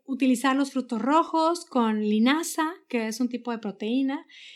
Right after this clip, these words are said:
y ponerle leche de almendras, por supuesto, sin azúcar, <laughs> eh, agregarle espinacas.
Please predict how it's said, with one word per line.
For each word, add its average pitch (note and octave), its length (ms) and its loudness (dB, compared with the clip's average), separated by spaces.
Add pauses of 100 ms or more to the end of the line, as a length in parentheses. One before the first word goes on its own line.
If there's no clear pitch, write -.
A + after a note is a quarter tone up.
(120)
y G#3+ 800 2
ponerle G#3+ 380 2
leche G#3 260 0
de G#3 60 0
almendras, C#4 560 0
por G3+ 120 -12
supuesto, F#3 520 -16
sin A#3+ 220 -4
azúcar, C#4 540 -4 (280)
<laughs> - 200 2 (400)
eh, G3 280 -2
agregarle G#3+ 560 4
espinacas. A3+ 960 -2